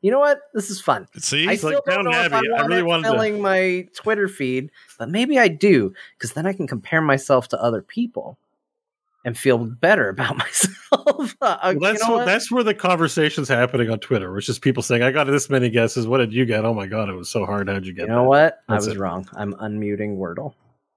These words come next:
Speaker 1: It's done.
Speaker 3: Yeah. Yeah. Wordle's
Speaker 2: Um,
Speaker 3: okay.
Speaker 1: Done.
Speaker 3: But I, I
Speaker 1: It's done over the
Speaker 3: understand the
Speaker 1: course of the
Speaker 3: impulse.
Speaker 1: show.
Speaker 2: Yeah.
Speaker 1: Yeah.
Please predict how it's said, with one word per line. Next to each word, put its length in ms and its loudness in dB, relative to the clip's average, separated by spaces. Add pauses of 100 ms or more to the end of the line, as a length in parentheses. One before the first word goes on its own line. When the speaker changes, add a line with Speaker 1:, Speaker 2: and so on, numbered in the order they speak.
(120)
Speaker 1:
It's 100 -20
done. 240 -4
Speaker 3:
Yeah. 240 -6 (360)
Yeah. 180 -2
Wordle's 400 0
Speaker 2:
Um, 80 2
Speaker 3:
okay. 320 0
Speaker 1:
Done. 300 2
Speaker 3:
But 100 2
I, 60 4
I 20 2
Speaker 1:
It's 120 -4
done 160 -2
over 60 4
the 140 2
Speaker 3:
understand 680 2
the 40 2
Speaker 1:
course 140 2
of 60 -4
the 60 -6
Speaker 3:
impulse. 260 0
Speaker 1:
show. 180 0 (160)
Speaker 2:
Yeah. 260 0
Speaker 1:
Yeah. 140 -2